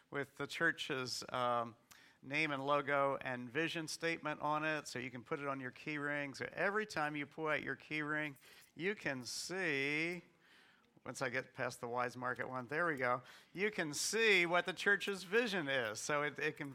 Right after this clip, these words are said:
fit on your key ring right there, and you can always see what the church's vision is. So we've got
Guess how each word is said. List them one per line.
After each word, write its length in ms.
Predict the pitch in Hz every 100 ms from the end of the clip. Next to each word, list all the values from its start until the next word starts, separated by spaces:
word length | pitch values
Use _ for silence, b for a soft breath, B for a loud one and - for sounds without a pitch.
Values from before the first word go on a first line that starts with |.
| -
fit 120 | 220
on 120 | 214 196
your 140 | 185
key 240 | - 190
ring 260 | 185 180 170
right 240 | 165 160 160
there, 200 | 156 151
and 100 | 143
you 80 | 139
can 120 | 147
always 300 | 151 165 156
see 220 | - 160
what 180 | 143 135
the 160 | 139 120 B B
church's 380 | - 160 - 123
vision 340 | 131 147 131
is. 220 | 131 131 123
So 160 | 139
we've 160 | 151 160
got 200 | 160